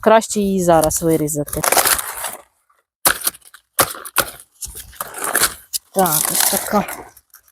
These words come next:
гарна капусточка. Перші листочки обриваємо, бо таке завжди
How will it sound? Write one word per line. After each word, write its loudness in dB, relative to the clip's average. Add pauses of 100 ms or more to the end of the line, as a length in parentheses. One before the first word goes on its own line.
(120)
гарна 8
капусточка. 2
Перші 4
листочки 4 (720)
обриваємо, 8 (1500)
бо 6
таке 6
завжди 6